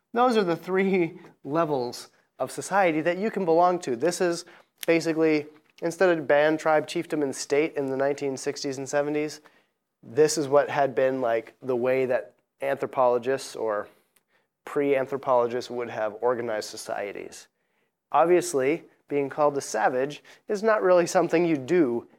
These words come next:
nowadays to anybody if you want to re-, have all your teeth remain in your head. Um,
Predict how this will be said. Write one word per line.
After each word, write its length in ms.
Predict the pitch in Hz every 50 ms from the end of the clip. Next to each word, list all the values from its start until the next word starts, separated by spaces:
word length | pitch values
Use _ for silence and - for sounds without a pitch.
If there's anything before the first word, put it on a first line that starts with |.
| _ _ -
nowadays 720 | 120 131 127 131 127 127 117 117 113 110 110 110 110 - _ _ _ _ _
to 180 | - - - -
anybody 460 | 120 120 113 95 113 110 107 110 107
if 120 | 104 - -
you 100 | 113 107
want 260 | 110 107 107 107 -
to 180 | - 117 107 - - 104 101 _ _
re-, 300 | - 139 139 127 127 127
have 220 | - - 135 123 120
all 140 | 117 113 113
your 80 | 113
teeth 440 | - - 175 170 151 - - - - _ -
remain 320 | - 131 127 123 123 117
in 100 | 110 110
your 100 | 113 110
head. 360 | - - 127 113 101 92 90 - _ - - - - _ _ -
Um, 460 | - 123 123 135 165 170 151 147 -